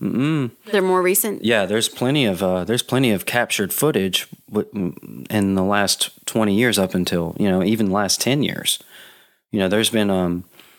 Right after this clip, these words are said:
Speaker 1: there's been people go on shows with the footage being played, explaining the whole scenarios, and these guys are, like, middle-aged men who were seeing these sightings in their military days. You know, so, like, there's,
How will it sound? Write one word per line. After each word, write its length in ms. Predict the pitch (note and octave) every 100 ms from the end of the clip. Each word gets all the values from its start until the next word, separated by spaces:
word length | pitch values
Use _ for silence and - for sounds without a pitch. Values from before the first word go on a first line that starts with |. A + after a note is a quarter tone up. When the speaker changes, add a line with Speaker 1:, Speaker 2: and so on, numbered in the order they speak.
| _ _ -
Speaker 1:
there's 180 | A2 A#2+
been 180 | A#2+ G2
people 360 | - G#2+ G2
go 200 | F#2 G#2
on 220 | G2 F2
shows 760 | E2+ - C#3 E3+ A2+ G#2+ - - -
with 200 | A#2+ A#2+
the 80 | -
footage 680 | - D3 A#2 G2 - -
being 260 | G#2+ G2 F2
played, 500 | - D3 E3 A#2+ G#2+
explaining 520 | F#2+ - B2 A#2 G#2
the 80 | F#2
whole 180 | G2+ A2
scenarios, 580 | - G2 D3+ C#3 A#2 G#2+
and 100 | F#2+
these 200 | D3+ D3+
guys 260 | G#2 G2+
are, 80 | G#2+
like, 300 | F#2+ F#2 F#2 - - - _ _
middle-aged 600 | - G#2+ A#2 G#2+ G#2 G2 F#2
men 520 | G#2+ C#3 A2 G2+ F#2 - -
who 340 | - A#2 G#2 F#2
were 160 | F#2+ G2
seeing 340 | - A2 G2
these 160 | F#2+ F2+
sightings 640 | A2 G2 F2+ F2 - - _
in 140 | G2+ F#2+
their 100 | E2
military 540 | G#2+ C3+ G2+ F2 E2
days. 460 | - - - - - _ _ _ _ _ _ _ _ _ _
You 60 | F#2+
know, 220 | F#2 F2+
so, 280 | F#2 G#2+ F#2+
like, 400 | F#2+ F#2 F2+ - -
there's, 520 | F#2 A2 A2 - -